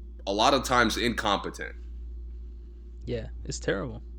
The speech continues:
Speaker 1: It's awful. I'm like, how did they even get to this point? Like, I, obviously, I know how they beat the other teams, but how did nobody expose this, like, more than they did?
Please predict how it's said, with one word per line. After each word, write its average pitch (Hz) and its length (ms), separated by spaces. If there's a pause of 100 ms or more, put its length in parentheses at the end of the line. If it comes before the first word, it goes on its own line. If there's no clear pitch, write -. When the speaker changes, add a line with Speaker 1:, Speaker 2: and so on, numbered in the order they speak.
(280)
Speaker 1:
It's 113 160
awful. 117 580
I'm 139 160
like, 165 320 (220)
how 185 140
did 262 100
they 240 120
even 180 340
get 208 320
to 147 120
this 147 180
point? 156 480 (600)
Like, 123 220 (180)
I, 131 180
obviously, 170 360
I 156 60
know 165 120
how 143 260
they 139 220
beat 117 480
the 120 80
other 135 220
teams, 120 680 (200)
but 135 140
how 226 180
did 285 120
nobody 196 480
expose 180 640
this, 123 220 (160)
like, 95 180
more 104 300 (340)
than 101 140
they 98 140
did? 87 340